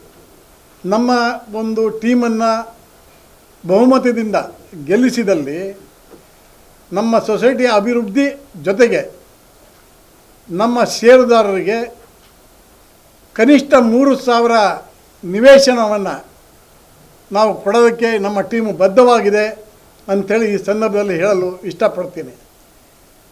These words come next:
ಜೊತೆಯಲ್ಲಿ ಇನ್ನು ಈ ಸತ್ತವು, ಊರು ಬಿಟ್ಟವರು, ಹೊರದೇಶದಲ್ಲಿ ಇರ್ತಕ್ಕಂಥವ್ರು ಅಂಥದ್ದನ್ನೆಲ್ಲ ಡಿಲೀಟ್ ಮಾಡಿ ಹೊಸ ಸದಸ್ಯತ್ವವನ್ನು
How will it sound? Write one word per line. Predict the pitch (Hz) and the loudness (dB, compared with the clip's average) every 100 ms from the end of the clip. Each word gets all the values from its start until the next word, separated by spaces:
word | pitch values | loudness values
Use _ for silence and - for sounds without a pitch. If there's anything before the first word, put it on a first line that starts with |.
| _ - | _ -10
ಜೊತೆಯಲ್ಲಿ | 143 214 269 269 254 277 269 - - - _ _ _ _ _ _ - - _ _ _ _ _ _ _ _ _ _ - - | -2 4 8 8 6 2 0 -4 -20 -20 _ _ _ _ _ _ -20 -20 _ _ _ _ _ _ _ _ _ _ -20 -10
ಇನ್ನು | 208 254 254 196 - - - - _ - _ 226 | 0 4 4 0 -6 -20 -20 -20 _ -20 _ -6
ಈ | 220 | -6
ಸತ್ತವು, | 202 214 214 240 214 208 202 196 - - | -2 -4 -2 0 0 2 -2 -4 -10 -10
ಊರು | 202 233 | -2 -2
ಬಿಟ್ಟವರು, | 226 - 220 208 196 196 | -2 -4 -2 0 0 -2
ಹೊರದೇಶದಲ್ಲಿ | 190 160 147 214 247 233 233 220 | -6 -10 -4 4 6 4 2 -2
ಇರ್ತಕ್ಕಂಥವ್ರು | 202 185 180 196 185 190 180 185 190 - _ - - - - - | -2 -4 -10 -8 -8 -8 -8 -12 -16 -20 _ -20 -20 -20 -16 -6
ಅಂಥದ್ದನ್ನೆಲ್ಲ | 214 214 208 208 202 214 214 170 - - 160 | -2 -2 -2 -2 -2 2 2 0 -8 -16 -4
ಡಿಲೀಟ್ | 175 262 254 | 0 0 -2
ಮಾಡಿ | 208 220 214 | -2 -2 0
ಹೊಸ | 151 139 208 | -2 -4 0
ಸದಸ್ಯತ್ವವನ್ನು | 240 247 247 269 269 277 247 240 220 185 139 | 2 4 6 6 6 2 0 -2 -4 -6 -8